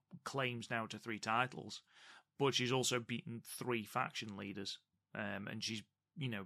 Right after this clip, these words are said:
beaten them fairly handily. Her match against Shiori was great. And then obviously Mayu and Tam on back-to-back shows. Um, it, it's been a very dominant showing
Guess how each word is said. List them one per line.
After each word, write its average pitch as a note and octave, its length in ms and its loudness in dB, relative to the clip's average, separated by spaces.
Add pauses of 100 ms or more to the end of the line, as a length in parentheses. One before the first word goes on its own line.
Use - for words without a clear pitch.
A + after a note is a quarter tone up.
beaten B2 220 -2
them A2 120 -4
fairly C3 400 2
handily. G#2+ 440 0
Her G#2+ 120 -2
match C3 260 2
against G#2 260 0
Shiori G#2+ 280 0
was G2 120 -8
great. A2+ 420 0 (380)
And A2+ 180 0
then G#2+ 140 2
obviously G#2+ 300 -2
Mayu G#2+ 460 2
and G2+ 120 -4
Tam G#2+ 320 2
on G#2 220 -2
back-to-back - 600 -2
shows. A2+ 520 2 (440)
Um, A2 540 4
it, C3+ 240 4 (380)
it's D3 200 4
been B2+ 220 2
a A#2 40 0
very A2 280 4
dominant G2+ 500 -4
showing G2+ 340 -4